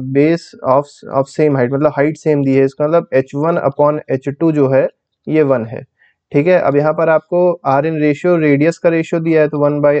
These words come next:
R one upon R two की वैल्यू क्या दी है, three upon four दी हुई है। वॉल्यूम क्या होता है, वॉल्यूम अगर कोन का देखा जाए तो volume of cone का आपको फॉर्मूला पता होना चाहिए, one upon three पाई आर स्क्वायर एच होता है। रे-, सिलेंडर का क्या होता है,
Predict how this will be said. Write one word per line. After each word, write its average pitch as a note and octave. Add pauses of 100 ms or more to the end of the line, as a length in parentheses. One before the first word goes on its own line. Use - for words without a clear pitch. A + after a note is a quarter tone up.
R B2+
one C#3
upon D3
R B2+
two D3
की D3+
वैल्यू C#3+
क्या C#3
दी B2+
है, C#3 (460)
three D#3
upon C#3+ (120)
four D#3+
दी D#3
हुई C#3
है। B2+ (920)
वॉल्यूम C#3+
क्या F3+
होता D3
है, C#3 (440)
वॉल्यूम D#3
अगर F3+
कोन E3
का D#3+
देखा C#3
जाए C#3+
तो D#3
volume C#3+
of D3 (140)
cone C#3+
का D3
आपको C#3
फॉर्मूला C#3
पता C3+
होना C3+
चाहिए, C#3+
one D3
upon C#3
three C3 (560)
पाई C3
आर C3
स्क्वायर C#3
एच C3
होता B2
है। A#2+
रे-, B2+ (100)
सिलेंडर C#3+
का F3+
क्या F3
होता D#3+
है, D3